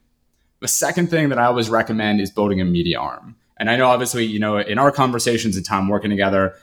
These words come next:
media is king. And there's a reason why companies like HubSpot acquired The Hustle and that there are larger players in the space looking to embed media arms into their SaaS orgs. I'd highly recommend creating a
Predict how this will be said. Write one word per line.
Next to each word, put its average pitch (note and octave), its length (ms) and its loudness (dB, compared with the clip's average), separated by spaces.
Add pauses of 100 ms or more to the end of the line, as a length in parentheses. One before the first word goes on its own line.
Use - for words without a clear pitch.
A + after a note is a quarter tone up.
(440)
media C#3 500 2
is A2 140 -4
king. A2 600 -4
And G#2 120 0
there's G#2 140 0
a G#2+ 40 -2
reason A#2+ 380 0
why G#2 200 0
companies G#2 380 -4
like F#2+ 80 -2
HubSpot G2 640 -2
acquired G2 480 -4
The G2 60 -6
Hustle C#3+ 540 0 (160)
and G#2 100 -2
that G#2 80 0
there G2 160 0
are G2+ 80 0
larger G#2+ 320 -2
players G2+ 340 -4
in G2+ 60 -6
the G2 80 -6
space - 400 -4
looking G2 300 -4
to G2+ 120 -6
embed F#2+ 380 0
media F#2 300 -2
arms F#2+ 400 0
into G2 180 -4
their F2+ 140 -6
SaaS F#2 360 -4
orgs. C3+ 460 -2 (260)
I'd A#2 120 -2
highly D3+ 260 2
recommend A2 640 0 (340)
creating G#2 480 0
a F#2+ 640 -2